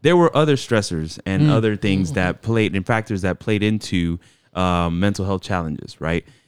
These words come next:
Speaker 1: And then could, could covid nineteen and being isolated, some people in good situations with their families and others in not so good situations with their families, right?
Speaker 3: Mm-hmm.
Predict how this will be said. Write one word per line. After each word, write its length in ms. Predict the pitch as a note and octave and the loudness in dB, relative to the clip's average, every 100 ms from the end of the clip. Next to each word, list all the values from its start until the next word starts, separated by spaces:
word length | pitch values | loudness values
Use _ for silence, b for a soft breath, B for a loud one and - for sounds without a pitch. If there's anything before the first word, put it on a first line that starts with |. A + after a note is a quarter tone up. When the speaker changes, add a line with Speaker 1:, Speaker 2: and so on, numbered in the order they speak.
| - | -4
Speaker 1:
And 140 | A2 | 0
then 180 | A2 A2 - | 2 0 0
could, 260 | D3 C#3+ - _ - | 2 2 0 _ -2
could 300 | C3 A2 - | 0 0 -2
covid 340 | - D#3+ E3+ | 0 2 2
nineteen 880 | D#3+ D3+ C3 - D3 B2+ G2+ F#2 F2 | 0 0 0 -2 -2 0 0 0 -2
and 340 | G2 F#2+ F#2+ F2+ | -4 -2 -2 -2
being 480 | A2+ B2+ B2 A#2 - | 2 4 4 2 0
isolated, 840 | G2+ G#2 - G2 G2 F#2 F2+ E2+ b b _ | -2 -2 -2 0 2 2 0 -2 b b _
some 260 | - B2 | 0 2
people 320 | A#2+ B2+ A#2+ | 4 2 2
in 100 | G#2+ | 0
good 200 | F#2+ A2+ | 2 2
situations 640 | A2 A2 G#2+ G2 G2 G2+ F#2 | 0 -4 0 0 0 -2 -2
with 140 | F#2 | -2
their 120 | F2 | -2
families 460 | F2 G2 G2 F#2+ E2+ | -2 -2 0 0 -2
and 100 | F2 | -2
others 260 | F#2 G2 F2 | -2 -2 -4
in 100 | F2 | -2
not 240 | F#2+ A#2 | -2 -2
so 140 | - F#2 | -2 -2
good 160 | F2 | -2
situations 520 | E2 D#2+ - D#2+ - D#2 | -4 -8 -6 -6 -6 -8
with 120 | D2+ | -6
their 100 | D#2 | -6
families, 420 | E2 D#2 D2+ D2 | -6 -6 -6 -4
right? 200 | D#2 D#2 | -4 -4
Speaker 3:
Mm-hmm. 140 | G#2 | -6